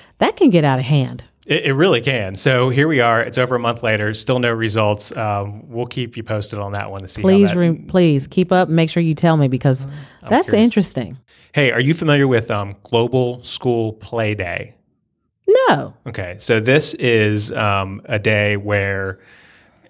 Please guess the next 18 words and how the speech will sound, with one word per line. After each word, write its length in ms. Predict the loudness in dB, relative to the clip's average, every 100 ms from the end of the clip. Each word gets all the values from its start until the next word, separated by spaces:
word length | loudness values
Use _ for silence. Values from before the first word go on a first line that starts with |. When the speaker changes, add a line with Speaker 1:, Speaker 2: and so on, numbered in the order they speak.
| _ -4
Speaker 2:
everyone 520 | 0 2 4 4 4
is 240 | 2 2
supposed 520 | 0 -2 -2 0 -2 -2
to 560 | -2 -2 0 -4 -6 -10 _ _ _ _ _ -6
sign 300 | -2 0 -2
up 100 | -4
for 80 |
this 340 | -4 0 -2 -4 _ -6
event, 500 | -2 -2 -2 -6 -12 _ -8
and 100 | -6
it's 80 |
gonna 140 | -2 0
be 100 | 0
on 120 | -2
February 400 | -2 0 2 2
fifth, 240 | 2 0 -2
twenty 280 | -4 -4 -2
twenty. 440 | 0 2 0 -4